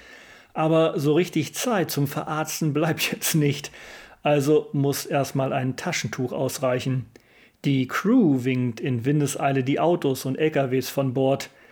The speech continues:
Herr U muss also erstmal auf die Zähne beißen und mit seinem Kombi den Bauch des Schiffes verlassen. Als das geschafft ist,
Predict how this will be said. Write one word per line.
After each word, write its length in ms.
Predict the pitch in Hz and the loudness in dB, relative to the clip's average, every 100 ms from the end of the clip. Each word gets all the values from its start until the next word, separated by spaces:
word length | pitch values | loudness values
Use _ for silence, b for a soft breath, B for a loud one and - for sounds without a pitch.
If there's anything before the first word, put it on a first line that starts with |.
| b b | b b
Herr 240 | - 151 | -2 2
U 300 | 175 185 185 - | 4 4 4 2
muss 220 | 165 160 | -2 2
also 240 | 165 151 | 2 2
erstmal 720 | 160 160 170 175 - 139 135 139 | 2 2 0 -2 -2 0 2 0
auf 120 | 127 | -2
die 120 | 139 | -4
Zähne 340 | 127 180 165 | 0 0 2
beißen 540 | 127 127 131 139 147 135 | 2 2 2 0 0 0
und 160 | 131 | 0
mit 200 | 120 123 | -2 -4
seinem 260 | 120 131 123 | -2 -2 -2
Kombi 520 | - 160 160 143 143 | -2 2 4 4 2
den 260 | 127 131 120 | 2 -2 0
Bauch 420 | 127 123 120 - | 0 0 -2 -6
des 220 | - 131 | -4 -4
Schiffes 360 | - - - 127 | -2 -2 -2 -6
verlassen. 560 | - 127 120 - 127 110 - _ _ _ _ _ _ _ _ _ _ _ | -4 -2 -2 -4 -8 -10 -18 _ _ _ _ _ _ _ _ _ _ _
Als 460 | 147 147 147 143 - | 0 2 0 -2 -4
das 300 | 175 185 - | -2 -2 -2
geschafft 580 | 160 - 247 220 - | -2 0 -2 -4 -4
ist, 360 | 160 175 - - | -2 0 -2 -12